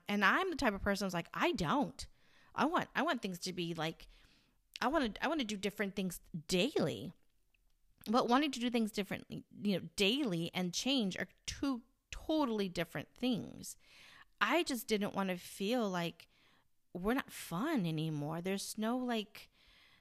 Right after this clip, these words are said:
there's no s-, there's no spark to what we're doing. Like, we're just,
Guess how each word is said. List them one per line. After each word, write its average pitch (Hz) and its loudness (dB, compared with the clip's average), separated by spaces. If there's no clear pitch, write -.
there's 214 -8
no 277 -4
s-, - -10
there's 208 -4
no 240 0
spark - 0
to 196 -4
what 185 -6
we're 185 -8
doing. 202 -2
Like, 170 -2
we're 190 0
just, - -6